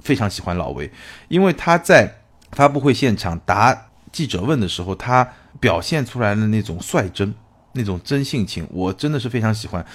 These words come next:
我第一次在一个正式的场合能够听到一个汽车品牌的老板，他甚至都不是高层，老板，他就在现场痛批经销商，就说你们经销商违背了对我们的承诺，你们宣称自己要投资多少，要，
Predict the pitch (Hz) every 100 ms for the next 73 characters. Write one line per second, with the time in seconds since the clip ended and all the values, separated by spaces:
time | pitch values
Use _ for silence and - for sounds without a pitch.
0 | - - - 120 110 - 196 185 202 190
1 | - - 110 131 117 95 - 98 110 -
2 | 110 98 - 214 110 - 120 90 90 -
3 | 78 82 - 90 90 98 131 110 - 135
4 | 123 98 82 98 110 95 - - 104 -
5 | 135 117 - 90 80 82 90 95 80 -
6 | _ 87 120 - - - - 156 - 156
7 | 131 143 135 139 120 120 101 82 98 120
8 | 92 - - - - - 196 233 120 107
9 | 120 98 85 - 127 - 92 90 82 76
10 | 76 - _ _ - 180 185 143 92 101
11 | 139 135 131 120 120 - - - 101 110
12 | 170 110 95 113 82 82 85 85 90 90
13 | 95 113 131 - - - - 175 170 170
14 | - 117 104 98 98 98 117 110 123 110
15 | 82 92